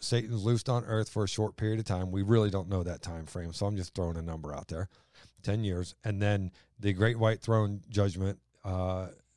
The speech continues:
uh, is gonna say another ten years. So, uh, here's what we know for absolute fact. It's a thousand and seven years plus.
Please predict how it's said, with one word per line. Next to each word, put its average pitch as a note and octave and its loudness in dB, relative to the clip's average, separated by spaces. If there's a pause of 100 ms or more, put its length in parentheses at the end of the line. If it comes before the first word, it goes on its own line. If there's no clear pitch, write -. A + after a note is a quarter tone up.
(140)
uh, G#2 -8 (260)
is G#2 -2
gonna G2 2
say G#2+ 2
another A#2 4
ten G2+ 0
years. F2+ -4 (300)
So, B2+ 6 (640)
uh, G#2+ 0 (200)
here's B2+ 4
what A#2+ 0
we A2 2
know A#2 4
for - -8 (120)
absolute A2 -2 (100)
fact. - -4 (1600)
It's A2+ -6
a A#2 2
thousand B2+ 4
and B2+ 4
seven A#2+ 4
years A2+ 4
plus. - 0